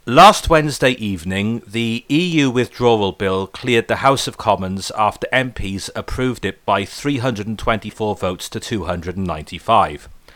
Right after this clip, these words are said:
Labour opposed it on a whip, and only a tiny number of Labour M Ps rebelled against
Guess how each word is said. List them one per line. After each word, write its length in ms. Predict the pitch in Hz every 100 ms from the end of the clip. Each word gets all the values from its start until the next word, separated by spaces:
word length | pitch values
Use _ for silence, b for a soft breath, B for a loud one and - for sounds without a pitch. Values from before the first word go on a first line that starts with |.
| B B B B
Labour 580 | 107 113 156 165 - 98
opposed 540 | 107 - 120 113 - -
it 180 | 78 -
on 140 | 104 95
a 80 | 90
whip, 320 | 92 82 - - b b b -
and 160 | 113
only 340 | 117 117 117 117
a 60 |
tiny 480 | 113 - 151 160 156
number 340 | 135 120 101 98
of 220 | 98 101
Labour 360 | 110 110 104
M 160 | 107 104
Ps 340 | - 98 90
rebelled 560 | 95 90 110 82 78 -
against 540 | 107 - 107 98 -